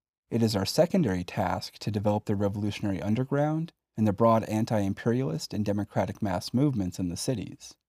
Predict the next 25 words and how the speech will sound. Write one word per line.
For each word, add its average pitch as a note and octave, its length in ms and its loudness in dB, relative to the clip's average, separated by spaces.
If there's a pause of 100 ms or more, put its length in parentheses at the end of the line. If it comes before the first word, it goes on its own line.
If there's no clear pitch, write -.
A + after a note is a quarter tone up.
(1200)
We A#2+ 80 0
should B2 180 0
combine A2+ 400 6
the G#2+ 80 4
revolutionary G#2 600 0
struggles A#2+ 560 0
in G2 100 0
the F#2+ 80 -2
cities G2 480 0
and F#2+ 120 -2
the F#2+ 60 -6
countryside, F#2+ 840 -2 (520)
in A2+ 80 0
the G2+ 80 0
towns B2+ 420 2
and G2+ 140 2
barrios F#2+ 580 2
and G2 160 -2
red G#2+ 140 2
areas, D3 520 -2 (460)
white A2 220 6
areas A2 400 2
and F#2 120 -2
pink C#3 280 -2
areas. - 640 -12